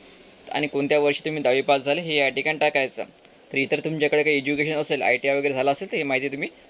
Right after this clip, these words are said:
टाकू शकता. तुमच्याकडे टंकलेखन वगैरे झालं असेल, संगणक अर्थ असेल, तर त्याची माहिती तुम्ही या ठिकाणी टाकू शकता,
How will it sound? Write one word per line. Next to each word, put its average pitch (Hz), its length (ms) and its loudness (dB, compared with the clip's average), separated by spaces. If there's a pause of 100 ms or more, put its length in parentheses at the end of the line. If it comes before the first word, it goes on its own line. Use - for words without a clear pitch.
(160)
टाकू 175 240 2
शकता. 147 380 0
तुमच्याकडे - 680 -2
टंकलेखन 143 440 0
वगैरे 143 320 0
झालं 135 280 4
असेल, 156 340 2 (880)
संगणक 139 440 0
अर्थ 135 260 4
असेल, 151 280 2
तर 165 60 -8
त्याची 151 240 -4
माहिती 139 280 2
तुम्ही 147 160 0
या 135 80 4
ठिकाणी 139 220 0
टाकू 135 240 -2
शकता, 160 380 -2